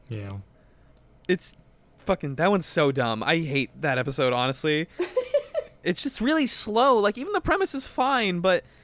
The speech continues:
Speaker 2: all the characters in it are unlikable, and it, it g-, goes in the wrong direction, and then it ends weirdly. Like,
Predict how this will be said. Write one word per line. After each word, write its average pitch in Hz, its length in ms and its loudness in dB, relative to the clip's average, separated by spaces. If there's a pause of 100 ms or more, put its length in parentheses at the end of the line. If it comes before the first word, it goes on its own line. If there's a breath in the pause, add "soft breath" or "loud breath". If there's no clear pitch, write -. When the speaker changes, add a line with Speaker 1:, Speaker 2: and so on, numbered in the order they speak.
(220 soft breath)
Speaker 2:
all 214 160 4
the 254 80 0
characters 233 440 0
in 233 100 2
it 220 80 2
are 214 100 4
unlikable, 190 840 2
and 170 260 -4 (100)
it, 175 180 -6 (240)
it 185 160 -2
g-, 185 100 2
goes 180 380 2
in 185 80 0
the 165 80 2
wrong 165 280 2
direction, 156 600 0
and 147 100 0
then 156 80 -2
it 175 100 -2
ends 151 220 -2
weirdly. 151 600 0
Like, 139 200 0